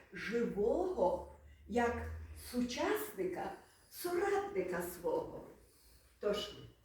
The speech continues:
послухайте поезію про нього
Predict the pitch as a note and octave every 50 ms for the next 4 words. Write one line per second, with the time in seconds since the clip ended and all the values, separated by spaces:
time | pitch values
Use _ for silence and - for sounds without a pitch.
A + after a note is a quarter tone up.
0 | - _ _ _ _ _ D4+ D4+ D4+ D4+ - F#4+ A#4 - - - - F3+ F3 -
1 | - F3+ E3+ F3+ - - - - _ _ _ _ - - B3 A#3 G#3+ G3 G3 F#3
2 | - F#3 F3 F3 F3 F3 F3+ - - A3+ A3 A3 G#3+ G3+ G3 F3 - - D4+ -
3 | - F3+ F3 - - - - -